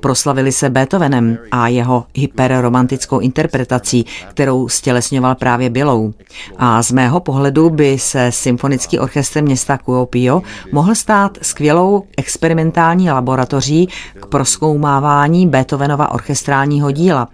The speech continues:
ale třeba i Brahmsova díla a právě v tomto hyperromantickém duchu.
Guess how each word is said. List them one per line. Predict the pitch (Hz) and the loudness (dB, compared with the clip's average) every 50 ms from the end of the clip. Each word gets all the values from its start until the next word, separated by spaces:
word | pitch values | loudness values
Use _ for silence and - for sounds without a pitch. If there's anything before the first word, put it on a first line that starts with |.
| 110 113 123 139 139 127 | -14 -20 -20 -20 -8 -4
ale | 143 135 135 127 127 120 | -2 0 2 2 2 0
třeba | - - - 143 - - 135 | 0 -2 -2 0 0 0 0
i | 139 131 123 - - - - - | 0 0 -2 -4 -10 -16 -8 -4
Brahmsova | 113 127 135 147 180 190 180 - 156 135 123 | -2 0 0 0 0 -2 -4 -4 -2 -2 -2
díla | 120 123 123 123 120 107 110 - - - - - - | -2 -2 -2 -2 -2 -2 -4 -6 -12 -20 -14 -10 -8
a | 120 | -6
právě | - 147 151 170 202 208 233 202 | -2 -2 -2 0 0 0 -2 -2
v | - | -2
tomto | - 170 160 151 160 139 | -2 -4 -2 0 0 0
hyperromantickém | 120 131 160 - - 175 175 175 165 - - - 135 127 123 127 127 127 127 120 - - 135 123 123 120 | 0 -2 -2 0 0 0 0 0 -4 -6 -6 -2 0 2 2 2 2 0 -2 -4 -6 -4 -2 -2 0 0
duchu. | 135 139 135 - 123 113 | 0 -2 -2 -2 -2 -2